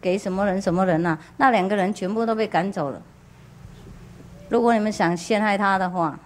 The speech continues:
多供养一点。这次也有被赶一个了，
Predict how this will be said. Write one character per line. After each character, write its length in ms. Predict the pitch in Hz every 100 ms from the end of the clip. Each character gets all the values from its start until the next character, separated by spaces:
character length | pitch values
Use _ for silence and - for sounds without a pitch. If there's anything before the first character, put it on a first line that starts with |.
| -
多 140 | 202 196
供 180 | 214
养 200 | 196 160
一 60 | 180
点。 260 | 170 147 170 - - - - - - - - - - - - - - - -
这 180 | 247 247
次 180 | 247
也 180 | 240 190
有 120 | 185
被 200 | 190 233
赶 240 | 226 170 170
一 100 | 196
个 220 | 196 175
了， 180 | 160